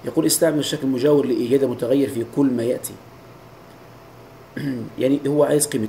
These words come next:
إكس، طبعًا طالما التوازي موجود يبقى، آه، إحنا عارفين هنعمل إيه. قياس زاوية واحد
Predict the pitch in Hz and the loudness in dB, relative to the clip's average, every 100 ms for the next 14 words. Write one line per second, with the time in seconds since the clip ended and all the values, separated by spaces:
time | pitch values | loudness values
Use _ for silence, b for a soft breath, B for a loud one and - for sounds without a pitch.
0 | - - - - - - B B - 156 | -6 -10 -10 -10 -20 -20 B B 0 2
1 | 156 156 147 143 135 117 101 120 156 - | 4 2 4 4 4 2 -2 -2 -2 -4
2 | - 127 113 123 127 - - - - - | -4 -2 0 -2 -2 -12 -20 -20 -20 -20
3 | - - - - 120 107 107 135 123 110 | -14 -12 -8 -6 -4 -4 -4 0 0 -2
4 | 92 - - - - - - - - - | -6 -14 -20 -20 -20 -20 -20 -20 -20 -20
5 | - - 147 165 151 151 131 127 98 | -12 0 6 8 8 6 4 0 -2